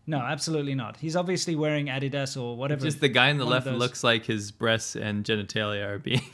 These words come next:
Speaker 2: <laughs>
Speaker 1: Yeah, it does. It does look that way.
Speaker 2: <laughs> He's
Speaker 1: But
Speaker 2: a walking mosaic, that guy.
Speaker 1: it's ridiculous, though. So you can see the Chinese brands in the background are very prominent. You know, like the,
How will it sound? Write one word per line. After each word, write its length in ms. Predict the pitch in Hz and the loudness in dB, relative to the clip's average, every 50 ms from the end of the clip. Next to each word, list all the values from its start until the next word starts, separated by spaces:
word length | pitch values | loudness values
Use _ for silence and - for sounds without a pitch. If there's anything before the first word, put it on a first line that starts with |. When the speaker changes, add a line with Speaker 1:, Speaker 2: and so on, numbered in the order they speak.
| - - | -6 0
Speaker 2:
<laughs> 160 | - 220 - | 0 4 6
Speaker 1:
Yeah, 420 | 269 262 - 254 220 196 165 156 | 8 8 10 10 10 10 8 6
it 80 | 156 147 | 4 4
does. 280 | 175 185 190 185 175 190 | 4 4 4 4 2 0
It 180 | - 190 180 - | -4 -4 -2 2
does 240 | 185 196 208 185 175 | 4 4 4 4 4
look 200 | 185 190 175 - - | 2 0 0 0 -2
that 240 | 143 127 120 - | -2 -2 -2 -4
way. 300 | 117 214 214 - 113 117 - | -4 -4 -4 -4 -4 -2 0
Speaker 2:
<laughs> 680 | 453 415 - - - - - - - - 285 - - | 2 2 2 0 -4 -14 -16 -16 -16 -16 -18 -2 4
He's 120 | - 440 453 | 6 8 10
Speaker 1:
But 120 | - 220 | 10 10
Speaker 2:
a 60 | 196 | 8
walking 500 | 180 170 170 175 180 175 175 170 156 156 156 | 8 6 6 6 6 4 2 0 0 0 2
mosaic, 600 | 147 143 135 131 131 139 143 139 127 110 110 - | 2 2 0 2 4 4 4 4 2 0 -2 -2
that 240 | 123 120 127 - - | -4 -4 -4 -4 -4
guy. 200 | 117 104 101 - | -4 -4 -4 -4
Speaker 1:
it's 200 | 190 143 - - | -4 -4 -2 0
ridiculous, 540 | 196 196 196 233 226 - 185 147 135 131 - | 0 2 2 2 0 0 0 0 0 -2 -2
though. 160 | - 123 120 | -4 -4 -4
So 300 | 117 - - 151 151 151 | -4 -2 0 2 2 2
you 180 | 131 170 190 208 | 0 -2 -4 -4
can 140 | - 247 226 | -2 -2 -2
see 140 | - 269 277 | 0 -2 -2
the 100 | 233 180 | -2 -2
Chinese 360 | - 202 185 190 190 180 151 | 0 0 0 0 0 -2 -2
brands 320 | - 165 156 156 151 135 | 0 0 0 0 0 -2
in 40 | 139 | -2
the 60 | 139 131 | 0 0
background 400 | 135 135 135 135 147 135 131 131 | 0 0 0 0 -2 -2 -2 -2
are 40 | |
very 200 | 120 131 131 131 | -2 -2 -4 -4
prominent. 460 | 127 - 127 123 127 131 147 151 139 - | -4 -6 -6 -6 -4 -4 -6 -6 -6 -6
You 60 | 131 | -6
know, 120 | 123 127 127 | -6 -6 -4
like 280 | 123 117 113 - - | -6 -6 -8 -8 -8
the, 480 | - 120 117 113 113 113 113 110 110 | -8 -6 -6 -6 -6 -6 -8 -8 -10